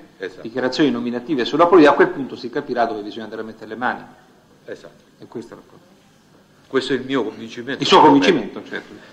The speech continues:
Speaker 2: Questo riguarderebbe tanto la Commissione antimafia quanto la magistratura.
Speaker 1: Quanto la magistratura.
Speaker 2: Ho capito. Senta, eh, i,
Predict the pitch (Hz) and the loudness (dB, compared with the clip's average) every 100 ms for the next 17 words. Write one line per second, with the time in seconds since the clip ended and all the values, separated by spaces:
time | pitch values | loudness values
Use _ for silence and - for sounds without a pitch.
0 | - - 208 202 143 143 139 175 175 185 | -10 4 4 6 4 2 4 6 6 6
1 | 170 165 143 185 - 147 - 135 135 160 | 4 2 4 4 4 0 -2 -4 -4 0
2 | 151 156 139 139 123 107 123 - 113 107 | 0 -2 -4 -4 -4 -6 -8 -8 -12 -14
3 | 107 101 117 147 143 117 95 92 87 - | -18 -18 -10 -2 -2 -2 -12 -14 -20 -20
4 | - 110 98 _ _ _ _ _ _ _ | -20 -20 -20 _ _ _ _ _ _ _
5 | _ _ _ _ _ _ _ _ _ _ | _ _ _ _ _ _ _ _ _ _
6 | _ _ _ - 202 - 139 139 156 147 | _ _ _ 2 4 6 4 4 6 6
7 | 143 131 - - - 147 | 6 4 -8 -18 -14 -12